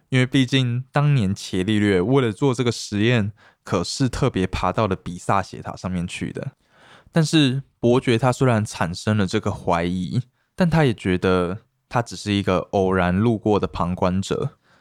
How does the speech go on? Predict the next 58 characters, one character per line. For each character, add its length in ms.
而 100
这 160
样 140
子 100
的 140
他 360
是 160
没 240
有 140
资 240
格 240
去 140
怀 240
疑 120
一 60
个 220
经 400
验 200
丰 240
富 160
的 80
科 220
学 220
家 360
所 200
采 320
行 240
的 80
方 260
法 180
的。 280
所 160
以 60
伯 240
爵 240
他 140
就 100
只 180
把 200
他 160
的 100
这 140
个 100
怀 300
疑 220
留 220
在 220
心 320
中， 320
没 80
有 140
讲 180
出 240
来。 240
好， 200
那 280
其 100
实 440